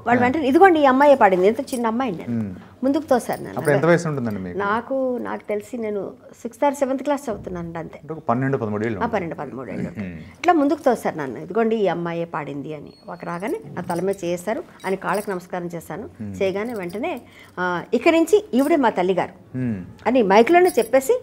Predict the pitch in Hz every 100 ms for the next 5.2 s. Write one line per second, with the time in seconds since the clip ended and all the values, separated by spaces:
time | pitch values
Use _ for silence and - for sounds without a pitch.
0 | - 226 202 285 285 320 311 254 226 214
1 | 240 240 508 240 285 247 196 190 202 185
2 | 311 466 208 160 - - - - - 107
3 | 92 85 - - 214 233 247 220 196 190
4 | 196 185 190 180 170 170 - 427 311 -
5 | 190 160